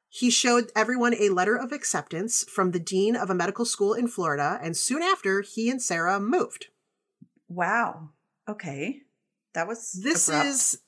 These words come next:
Speaker 1: it was very abrupt, and there's not a lot of information on what happened next, but
Speaker 2: Hmm.
Speaker 1: five months later, Sarah divorced John and returned to Fairbanks, Alaska.
Speaker 2: Wow.
Speaker 1: She did not want to talk about what happened in Florida,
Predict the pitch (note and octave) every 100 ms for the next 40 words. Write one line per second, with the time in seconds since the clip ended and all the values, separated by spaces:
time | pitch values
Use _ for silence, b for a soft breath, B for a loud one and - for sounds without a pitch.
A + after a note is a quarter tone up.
0 | _ _ _ - G#3 G3+ F#3+ A3+ G3 -
1 | - - - F3 D#3+ F#3 G#3 A#3+ A#3+ A#3
2 | A#3 A3+ G#3+ G#3+ G#3 F#3+ F#3 G3 F#3 E3+
3 | D#3+ - - G3 E3+ - D3 F#3+ C4 C#4
4 | D4 - G3 D#3+ D3+ E3 b b b b
5 | - - A3 A3 A3 G3 F#3 D#3+ D#3 G3
6 | D#4+ - F#3 F#3 D#3 D3 D3 D3 - E3+
7 | E3 D#3+ - A#3 C#4 A#3 - D#3+ C#3+ C3
8 | C#3+ D#3 G2 - - - - _ b -
9 | C3 E3 G#3 F#3+ F#3+ F#3 F#3 F3 D3+ -
10 | C#3+ D#3 A#3+ B3 D4+ D4+ F3 - G#3 C#4+
11 | - A#3 G#3+ C#3 F2+ - A#3